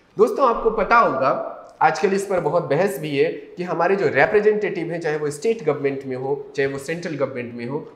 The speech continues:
उनकी कोई essential educational qualification नहीं है। इसका भी हल इसी बात में निहित है कि हमने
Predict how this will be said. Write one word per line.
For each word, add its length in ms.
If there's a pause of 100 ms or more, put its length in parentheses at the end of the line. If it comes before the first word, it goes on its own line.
उनकी 240
कोई 380
essential 560
educational 520
qualification 640
नहीं 320
है। 280 (480)
इसका 400
भी 300
हल 340 (120)
इसी 220
बात 320
में 80
निहित 320
है 160 (320)
कि 80
हमने 680